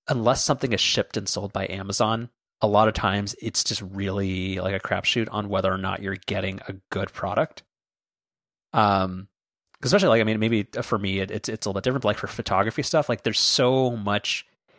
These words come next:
sketchy counterfeit stuff out there where it, like, it's just really tough to tell,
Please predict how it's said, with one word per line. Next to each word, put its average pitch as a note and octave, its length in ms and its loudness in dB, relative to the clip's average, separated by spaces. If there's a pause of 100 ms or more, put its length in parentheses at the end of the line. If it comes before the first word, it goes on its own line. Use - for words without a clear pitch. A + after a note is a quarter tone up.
(260)
sketchy G2+ 920 0
counterfeit G2 560 -2
stuff - 260 0
out G#2+ 180 2
there A#2+ 220 4
where G2 520 0 (680)
it, B2+ 160 0 (540)
like, G#2 220 -8
it's - 160 -4
just - 160 -2
really G2 460 -4
tough - 280 0
to G#2+ 80 -8
tell, A2 460 0